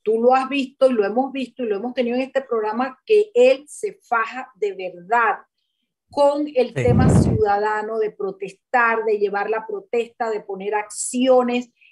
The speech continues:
Speaker 1: Y si nosotros tenemos más ciudadanos como Luis Pinedo,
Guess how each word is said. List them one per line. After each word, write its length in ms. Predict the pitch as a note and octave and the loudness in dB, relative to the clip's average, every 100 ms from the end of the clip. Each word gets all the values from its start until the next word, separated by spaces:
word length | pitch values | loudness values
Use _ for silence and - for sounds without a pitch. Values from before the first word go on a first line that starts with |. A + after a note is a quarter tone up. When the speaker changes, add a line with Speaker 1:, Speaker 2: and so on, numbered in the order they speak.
| _ | _
Speaker 1:
Y 200 | A#3 A#3 | -10 -10
si 240 | - B3+ | -4 -2
nosotros 560 | A#3+ A#3 D4+ D4+ D4 - | -2 0 -2 -2 -10 -8
tenemos 400 | G#3 A3 A#3+ B3 | -6 -2 0 0
más 460 | A3+ A#3+ D4 D4 | 0 0 0 -2
ciudadanos 560 | - C4+ G#3+ G#3+ A#3 B3 | -4 0 0 0 -2 -2
como 240 | A3 G#3 G3 | -4 -6 -4
Luis 280 | A#3+ B3 | -2 -4
Pinedo, 580 | - A#3+ B3 A3 G3 G#3 | -2 0 2 0 -2 -4